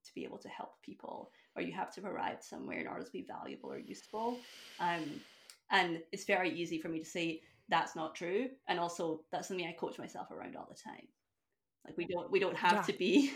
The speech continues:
Speaker 1: <laughs> this fully formed thing. We can, you can be in process
Speaker 2: Yeah.
Speaker 1: practicing alongside everyone else, and being, being able to be honest about that,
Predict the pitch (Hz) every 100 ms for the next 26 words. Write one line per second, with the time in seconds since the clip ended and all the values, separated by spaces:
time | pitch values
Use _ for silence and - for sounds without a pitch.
0 | - - - 190 185 - 185 170 180 190
1 | 165 160 160 170 - _ _ _ _ _
2 | 170 147 98 - _ _ _ 165 160 175
3 | 160 156 147 160 _ 185 185 165 170 170
4 | 165 160 - - - 180 170 165 175 190
5 | 156 156 165 - - 175 151 147 143 -
6 | - - - - - _ 101 - 87 92
7 | - - - - - - _ - 185 180
8 | 190 185 170 185 - 160 - _ - 165
9 | 196 - 226 220 254 269